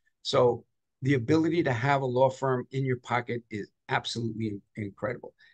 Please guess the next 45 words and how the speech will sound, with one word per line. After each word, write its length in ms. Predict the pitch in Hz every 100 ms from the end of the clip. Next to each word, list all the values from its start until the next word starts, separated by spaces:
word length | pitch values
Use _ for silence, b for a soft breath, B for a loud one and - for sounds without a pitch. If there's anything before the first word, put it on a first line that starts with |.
| _
And 140 | - 139
as 120 | 131
I 60 |
said 240 | 131 160 131
before, 420 | 120 - 117 113 _ _ -
I 80 |
don't 160 | 160 170
pay 160 | 165 160
for 160 | -
the 100 | 127
service. 420 | 117 113 113 123 -
Let 100 | -
me 120 | - _ _ -
do 140 | 123
this. 520 | 113 127 131 - - - _ _ _ _ _ -
Um, 420 | 123 127 131 123
I 120 | - 185
get 280 | 202 - - -
thirty-two 380 | 190 190 185
dollars 360 | 165 151 135 117
back 340 | 113 151 143 - _ -
on 440 | 139 123 123 127 131 -
my, 420 | 120 117 113 117 117 -
um, 260 | 120 110 120 120 _ _ - _ _ _ _ _
on 160 | - 127
my 100 | 131
phone, 420 | 117 202 233 196 - _ _ -
on 120 | 127
my 120 | 123
phone 300 | 120 196 220
bill 340 | 147 117 131 135 _
because 680 | 127 139 127 120 120 123 - _ -
I'm 160 | 143 147
using 540 | 120 110 120 117 117 _ -
the 200 | 117 113
member 300 | 113 117 110
perk. 360 | - 202 - -
So 220 | 127 123
I 60 | 131
pay 140 | 160
thirty 320 | 131 151 151
dollars 300 | 143 139 131 127
a 20 |
month 260 | 123 113
for 260 | - 113 117